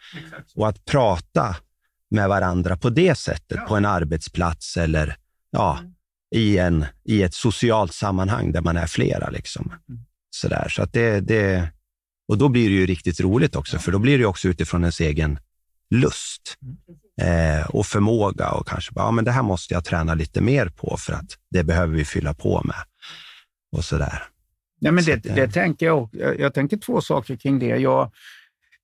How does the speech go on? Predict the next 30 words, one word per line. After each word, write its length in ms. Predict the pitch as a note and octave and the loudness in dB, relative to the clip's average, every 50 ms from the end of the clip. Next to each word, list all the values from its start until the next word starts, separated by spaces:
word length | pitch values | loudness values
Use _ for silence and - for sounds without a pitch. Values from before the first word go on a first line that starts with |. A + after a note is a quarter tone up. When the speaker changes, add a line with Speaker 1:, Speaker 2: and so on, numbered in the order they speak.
| _ _ _ | _ _ _
Speaker 1:
jag 260 | - C4 C#3 C#3 C3+ B2+ | -6 0 2 4 4 4
har 100 | D3+ F3 | 4 2
ju 140 | F#3+ G#3+ | 4 2
insett 640 | A#3+ B3 B3 - - - C#3 C3+ B2+ - _ _ - | 2 2 0 -2 -4 -4 -2 -2 -2 -2 _ _ -16
med, 340 | - - C#3 D3 D#3+ - - | -6 -2 0 0 0 2 2
med 140 | D#3+ E3+ G3+ | 2 2 2
åren 460 | F#3+ D3+ B2+ B2 B2 B2 D3 D#3 F3 | 2 2 2 2 2 2 2 2 2
också 400 | E3 C3 G#2+ - - - - C#3+ | 0 0 -2 -6 -14 -8 -4 -2
att 180 | B2+ C3 - _ _ _ _ _ _ - | -2 -2 -4 _ _ _ _ _ _ -6
jag 400 | D3+ D3+ D#3 D3+ D#3 E3 E3 - | 0 2 4 4 4 2 0 0
själv 320 | - A3+ G3 B2 A#2+ B2 | 0 0 0 0 -2 -2
har 120 | C#3 F#3+ A3 | -2 -2 -2
förändrats 600 | - C#4+ F4 D#4 B3+ F3 C3 C3 C3 B2+ A#2 - | 0 -2 -2 0 0 0 -2 -2 -2 -4 -4 -2
från 220 | - D#3+ D3+ D3 | 0 2 4 4
att 60 | D#3+ | 4
vara 200 | D#3+ D#3+ D3+ D3 - | 4 4 2 2 2
oerhört 520 | F3 F#3 F#3 E3 C#3+ D3 E3 G#3 G#3 A#2+ | 2 2 2 2 4 4 2 2 0 -2
strukturerad 1300 | - - - D#3 C3+ A2 - - - D3 C#3 D3 C#3+ C3+ C3 B2+ B2+ C3+ C3+ C3+ C3+ C3 C3 B2+ B2 | -8 -8 -4 -4 -4 -4 -4 -4 -2 0 0 0 0 0 0 -2 -2 -4 -2 -2 -2 -2 -2 -2 -4
och, 360 | C3+ C3+ C3+ C3+ C3+ C#3 C#3+ - | -4 -2 -2 0 0 -2 -2 -2
och 80 | C#3 C3 | -2 -2
liksom 240 | C3 B2+ - - C3+ C#3 | -2 -2 -2 -2 -2 -2
Speaker 2:
Mm. 60 | G2+ | 0
Speaker 1:
program-, 380 | - C#3+ D3 C#3 D#3+ D#3+ D3 C#3 - | 0 -2 2 2 2 2 2 0 -2
alltså 280 | - C3+ - - D3 | -2 -2 0 0 -2
där 340 | C3 A2+ - - - C#3+ C#3 | -2 -2 -8 -6 -2 -2 -2
strukturen 720 | - - - E3 C#3 - - - F3+ C#3+ B2 A#2 B2 C#3+ | -2 -2 -2 -2 -2 -2 0 0 0 0 0 0 0 0
ibland 300 | C#3+ D3 D#3+ D3+ C3 A#2+ | 0 2 2 0 0 0
blir 100 | B2 C3 | 0 -2
ett 100 | A#2+ A2 | -2 -2
självändamål. 960 | - - D3 D#3 F3+ F3 A#2 B2 B2 B2+ B2 A#2 - - B1 B1+ C#2 D2+ - | 0 2 2 4 4 2 0 -2 -4 -6 -6 -8 -8 -8 -8 -6 -6 -8 -10